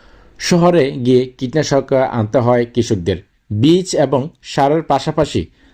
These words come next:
আপনি যদি কীটনাশক এবং ব্যবসা শুরু করেন, গ্রামের মানুষদের উপ-, তো উপকার হবেই, আপনিও খুব কম সময়ের হাজার হাজার টাকা উপার্জন করতে পারবেন। নাম্বার থ্রি,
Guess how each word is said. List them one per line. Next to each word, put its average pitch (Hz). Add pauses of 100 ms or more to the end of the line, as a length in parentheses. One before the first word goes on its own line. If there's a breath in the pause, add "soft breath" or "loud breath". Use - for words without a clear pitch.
(100)
আপনি 117
যদি 151
কীটনাশক 151
এবং 131 (560 soft breath)
ব্যবসা 147
শুরু 160
করেন, 120 (840)
গ্রামের 151
মানুষদের 156
উপ-, 156 (120)
তো 135
উপকার 151
হবেই, 139 (560)
আপনিও 170
খুব 147
কম 151
সময়ের 151 (180)
হাজার 139
হাজার 135
টাকা 131 (200)
উপার্জন 110
করতে 98
পারবেন। 87 (2000)
নাম্বার 175
থ্রি, 135